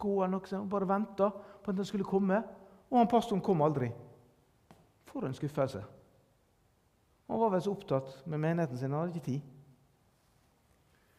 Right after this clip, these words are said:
Og så sa bestemora, «Du, vet du hva, jeg har en pastor,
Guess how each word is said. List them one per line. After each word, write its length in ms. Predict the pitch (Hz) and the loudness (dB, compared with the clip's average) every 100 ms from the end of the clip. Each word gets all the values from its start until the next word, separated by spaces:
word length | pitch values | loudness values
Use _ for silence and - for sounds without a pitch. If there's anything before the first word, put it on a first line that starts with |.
| _ _ _ _ 208 | _ _ _ _ 12
Og 160 | 277 | 12
så 140 | - 262 | 12 10
sa 120 | 262 | 12
bestemora, 480 | 247 247 247 233 214 | 12 12 12 12 12
«Du, 140 | 185 196 240 240 - 214 | 12 12 12 8 4 6
vet 160 | 208 | 8
du 20 | 202 | 8
hva, 140 | 196 208 - | 6 6 4
jeg 160 | 214 214 | 2 4
har 240 | 208 202 | 2 0
en 80 | 165 | -2
pastor, 380 | 165 165 117 117 | -4 -6 -10 -14